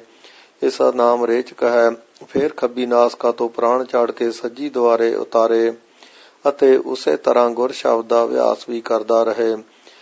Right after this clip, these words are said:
ਇਸੇ ਤਰ੍ਹਾਂ ਸਵਾਸਾਂ ਨੂੰ ਚੜਾਉਣ ਉਤਰਾਉਣ ਦੇ ਅਭਿਆਸ ਨਾਲ ਅੰਦਰ ਗਰਮੈਸ਼ ਵੱਧ ਜਾਂਦੀ ਹੈ। ਜਿਸ ਗਰਮੀ ਨਾਲ ਮੱਥੇ ਅੱਗੇ ਆਈ ਮਾਸ ਦੀ ਬੋਟੀ ਢਲ ਜਾਂਦੀ ਹੈ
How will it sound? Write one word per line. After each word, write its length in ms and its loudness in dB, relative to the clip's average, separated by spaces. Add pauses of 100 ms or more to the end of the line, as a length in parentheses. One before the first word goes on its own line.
(240)
ਇਸੇ 260 -2
ਤਰ੍ਹਾਂ 320 2
ਸਵਾਸਾਂ 540 -2
ਨੂੰ 200 -4
ਚੜਾਉਣ 460 -2
ਉਤਰਾਉਣ 760 -2
ਦੇ 260 -2
ਅਭਿਆਸ 640 0 (220)
ਨਾਲ 540 2 (640)
ਅੰਦਰ 260 0
ਗਰਮੈਸ਼ 520 -2
ਵੱਧ 180 0
ਜਾਂਦੀ 380 -4
ਹੈ। 180 0 (220)
ਜਿਸ 280 -8
ਗਰਮੀ 300 -2
ਨਾਲ 280 2
ਮੱਥੇ 420 -4
ਅੱਗੇ 300 -2
ਆਈ 360 0
ਮਾਸ 400 -2
ਦੀ 180 -8
ਬੋਟੀ 540 -6 (680)
ਢਲ 280 4
ਜਾਂਦੀ 420 -4
ਹੈ 260 0